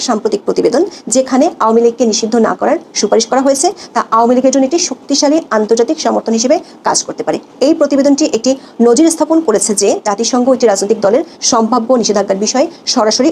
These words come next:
অবস্থান নিয়েছে। আওয়ামী লীগ তাদের অধিকার লঙ্ঘনের বিষয়ে আন্তর্জাতিক জনমত গঠনে এবং কূটনৈতিক চাপ বাড়াতে এই প্রতিবেদনকে ব্যবহার করতে পারে, যা নিষেধাজ্ঞার সিদ্ধান্ত পুনর্বিবেচনায় সহায়ক হতে পারে। ডাউটি স্ট্রিট চেম্বার তাদের ওয়েবসাইটে আটই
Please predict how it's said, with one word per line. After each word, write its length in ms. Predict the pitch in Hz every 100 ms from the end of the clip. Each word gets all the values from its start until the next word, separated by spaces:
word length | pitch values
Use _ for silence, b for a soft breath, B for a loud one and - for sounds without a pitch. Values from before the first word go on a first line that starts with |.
| -
অবস্থান 280 | 214 - -
নিয়েছে। 220 | - - - - B B
আওয়ামী 180 | 226 240 262
লীগ 80 | 254
তাদের 140 | 220 226 233
অধিকার 300 | 240 254 247 233
লঙ্ঘনের 320 | 202 208 202 185
বিষয়ে 240 | 226 320 B B 220
আন্তর্জাতিক 380 | 214 240 240 226
জনমত 260 | 208 190 190 196
গঠনে 260 | 196 233 - 202
এবং 100 | 202 202
কূটনৈতিক 320 | 226 233 240 -
চাপ 120 | 208 214
বাড়াতে 240 | 202 - 339 B B
এই 80 | 254 247
প্রতিবেদনকে 440 | 214 220 233 233 311 202
ব্যবহার 240 | 196 226 233
করতে 160 | 233 262
পারে, 140 | 233 359 B -
যা 60 | 214
নিষেধাজ্ঞার 420 | 220 262 240 240 -
সিদ্ধান্ত 280 | 202 220 226 330
পুনর্বিবেচনায় 580 | 220 208 196 208 269 359 B -
সহায়ক 340 | 214 208 254 302
হতে 120 | - -
পারে। 140 | - - - 202
ডাউটি 240 | 247 254 320
স্ট্রিট 220 | 320 330 -
চেম্বার 240 | 233 214 262
তাদের 160 | 226 -
ওয়েবসাইটে 480 | 240 302 - 196 247 262 208
আটই 160 | 233